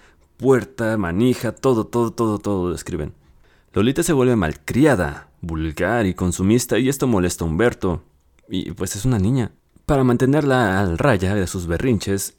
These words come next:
le dice que si él va a prisión, se va a la cárcel, ella va a quedar huérfana y va a quedar sola. Por el camino, Humberto y Lolita van a varios restaurantes en la carretera donde van los turistas y lugares de interés. Donde quiera que vayan, Lolita despierta la atención de los hombres,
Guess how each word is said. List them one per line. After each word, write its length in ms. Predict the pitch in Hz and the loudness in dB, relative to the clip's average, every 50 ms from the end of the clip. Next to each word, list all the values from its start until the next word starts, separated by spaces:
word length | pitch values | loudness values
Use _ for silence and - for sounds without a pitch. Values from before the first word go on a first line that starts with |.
| _ _ - | _ _ -2
le 100 | 113 113 | 0 0
dice 240 | 127 131 - 151 151 | 0 0 -2 -2 -2
que 140 | - 147 | -2 -2
si 160 | 131 - 139 131 | 0 0 2 2
él 160 | 123 110 92 | 4 4 2
va 120 | 87 85 | 2 0
a 80 | 80 - | -2 -2
prisión, 460 | - 104 - - 110 101 87 80 73 | -2 -2 0 0 0 0 0 0 -2
se 100 | - 87 | -4 -2
va 100 | 85 92 | -2 0
a 40 | 101 | 0
la 100 | 104 101 | -2 -2
cárcel, 540 | - - 110 92 85 82 78 87 87 85 78 | -2 -2 -2 -2 -2 -4 -4 -4 -4 -2 -2
ella 200 | 82 92 95 90 | -2 -2 -2 -2
va 100 | 82 76 | -2 -4
a 40 | |
quedar 260 | - 95 90 80 82 85 | -4 -4 -4 -4 -6 -6
huérfana 640 | 80 92 101 101 92 - - 90 82 78 78 78 | -2 0 0 0 0 -2 -4 -4 -4 -4 -6 -6
y 40 | 78 | -8
va 100 | 78 78 | -10 -10
a 40 | 80 | -8
quedar 280 | - 85 78 80 78 78 | -8 -6 -6 -6 -8 -8
sola. 500 | - - 95 90 90 82 78 73 - - _ _ _ _ _ _ _ _ _ _ _ _ _ _ _ _ _ _ _ - - | -4 -2 0 0 0 0 -4 -8 -12 -18 _ _ _ _ _ _ _ _ _ _ _ _ _ _ _ _ _ _ _ -16 -8
Por 140 | - 143 151 | -6 -4 -4
el 60 | 165 | 0
camino, 600 | 160 185 175 156 123 110 110 110 113 110 - - _ _ _ _ _ | 0 2 4 6 6 6 6 6 4 2 0 -6 _ _ _ _ _
Humberto 340 | - 123 117 123 135 139 - | 0 2 4 4 4 2 2
y 40 | 170 | 4
Lolita 400 | 165 151 127 120 107 - 92 87 | 4 6 6 4 4 2 0 0
van 180 | 87 92 101 101 | 0 2 0 0
a 60 | 92 | 0
varios 260 | 98 92 92 92 - | 0 -2 -2 -2 -2
restaurantes 680 | 101 92 - - 92 90 95 98 101 - - 80 80 | -4 -4 -2 0 2 2 4 2 2 0 -2 -4 -4
en 80 | 87 78 | -4 -4
la 100 | 82 80 | -6 -6
carretera 580 | - 80 76 76 71 - - 131 127 120 107 | -6 -8 -8 -8 -6 -2 0 2 2 2 0
donde 240 | 101 101 92 87 76 | 0 0 -2 -2 -2
van 160 | 73 76 82 | -2 -2 -2
los 160 | 82 78 - - | -2 -4 -6 -6
turistas 520 | 82 87 117 131 123 - - 107 107 110 | -2 0 0 0 0 -2 -2 -2 -2 0
y 60 | 120 | 0
lugares 280 | 113 117 117 120 131 113 | 0 2 2 2 2 2
de 60 | 113 | 2
interés. 420 | 98 90 87 87 85 76 - - - _ _ _ _ _ _ _ _ _ _ _ _ - | 0 0 0 -2 -2 -4 -8 -12 -16 _ _ _ _ _ _ _ _ _ _ _ _ -4
Donde 240 | 98 101 98 95 | 0 0 0 2
quiera 240 | - - 147 156 165 | 2 2 2 2 2
que 120 | 160 175 160 | 2 0 2
vayan, 480 | 127 101 90 85 87 80 78 71 - _ _ - | 2 2 2 0 0 -2 -2 -4 -8 _ _ 0
Lolita 340 | 104 101 101 117 - - | 0 2 2 2 2 4
despierta 480 | 151 151 147 - - 135 123 - - 120 | 4 4 4 2 2 2 2 2 2 2
la 60 | 104 | 2
atención 400 | 101 - 101 92 87 - 113 107 | 2 2 2 0 2 2 2 2
de 100 | 95 85 | 2 2
los 200 | 80 90 - - | 0 0 0 0
hombres, 440 | 120 123 117 - 85 76 - - | 0 2 2 0 -2 -4 -6 -10